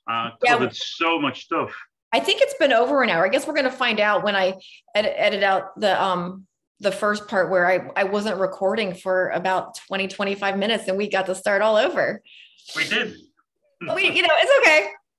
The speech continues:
Speaker 2: We had a, we had a practice, we had a practice go. So, um, you guys, don't forget, if you felt like this helped you at all, or if you know someone who it would help, please hit like. It,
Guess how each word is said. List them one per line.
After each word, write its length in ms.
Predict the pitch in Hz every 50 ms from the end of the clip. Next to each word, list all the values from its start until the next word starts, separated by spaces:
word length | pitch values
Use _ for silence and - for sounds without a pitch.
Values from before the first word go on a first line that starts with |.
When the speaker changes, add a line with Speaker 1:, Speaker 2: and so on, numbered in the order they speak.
| 659 - 247
Speaker 2:
We 160 | 311 359 381
had 280 | 415 381 349 320 247 -
a, 60 | 277
we 80 | 359 403
had 160 | 349 339 302
a 20 |
practice, 420 | - 415 330 302 302 311 294 302 - 262
we 100 | 277 339
had 120 | 320 285
a 20 | 277
practice 340 | 285 302 262 262 247 220 -
go. 200 | - 175 160 - - - - - -
So, 380 | - - - 285 277 262 254 -
um, 420 | 247 262 254 254 240 247 226 - -
you 100 | 247 233
guys, 360 | 285 294 285 285 285 285 285
don't 220 | - 269 262 269 -
forget, 460 | 285 269 233 240 226 233 233 233 - - 294 - -
if 180 | 233 220 226 -
you 640 | 208 202 202 233 269 294 302 311 320 330 311 277 - -
felt 260 | - 269 262 - -
like 200 | 240 233 233 233
this 120 | 233 226 226
helped 260 | 233 254 226 233 -
you 120 | 240 220 214
at 60 | -
all, 480 | - - 196 196 202 214 233 220 - -
or 200 | 214 214 202 214
if 100 | 214 214
you 140 | 220 240 233
know 240 | 214 190 185 202 233
someone 580 | 226 - - 247 233 226 226 226 233 226 226 214
who 240 | 208 214 202 196
it 220 | - 208 202 - 175
would 160 | 190 208 214
help, 440 | 196 202 220 208 208 214 214 - - - - _ _
please 380 | - 302 320 302 311 320 320
hit 300 | - - 269 226 - -
like. 460 | 185 185 156 156 185 226 220 - - - - - - - - - _ _ -
It, 600 | 214 240 247 - - - - - - - - -